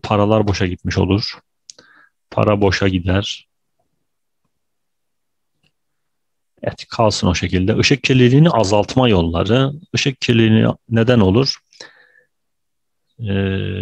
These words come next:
yetersiz ya da fazla aydınlıkların hepsi ışık kirliliğidir. Dolayısıyla yeterli aydınlatma yapmamız lazım. Doğru yönde aydınlatma yapmamız lazım. Ee, önce onu yazalım o zaman. Doğru yönde.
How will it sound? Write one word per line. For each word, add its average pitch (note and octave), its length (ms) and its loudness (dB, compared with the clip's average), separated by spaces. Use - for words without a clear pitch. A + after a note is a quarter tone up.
yetersiz B2 680 0
ya A2+ 120 4
da C3 100 2
fazla A2+ 420 0
aydınlıkların G#2 640 0
hepsi A#2+ 240 -4
ışık - 240 -2
kirliliğidir. F2+ 840 0
Dolayısıyla A2 760 0
yeterli A#2 440 2
aydınlatma A#2+ 540 2
yapmamız A#2+ 460 0
lazım. A#2+ 560 0
Doğru G#2+ 340 6
yönde A2 380 2
aydınlatma G2 540 -2
yapmamız F#2 560 0
lazım. G#2+ 540 2
Ee, - 40 -12
önce A#2 300 2
onu A2+ 140 2
yazalım F2+ 320 2
o F2 60 0
zaman. G#2+ 260 2
Doğru G2+ 340 4
yönde. F2+ 500 2